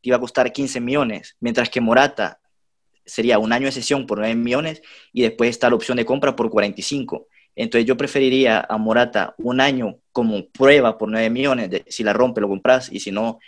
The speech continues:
se puede ir, a comprar a Seco, que lo más que te va a dar ahorita a esta edad son una o dos temporadas a un buen nivel. Yo creo que muchísimo más sentido Morata. Pirlo ha jugado con Morata, sabe el jugador que es y si lo pides por algo.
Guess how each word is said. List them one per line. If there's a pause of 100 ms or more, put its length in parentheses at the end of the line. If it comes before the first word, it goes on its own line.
(140)
se
puede
ir,
a
comprar
a
Seco,
que
lo
más
que
te
va
a
dar
ahorita
a
esta
edad
son (140)
una
o
dos
temporadas (260)
a
un
buen
nivel.
Yo
creo
que (440)
muchísimo
más
sentido
Morata. (420)
Pirlo
ha
jugado
con
Morata,
sabe
el
jugador
que
es (320)
y
si
lo
pides
por
algo.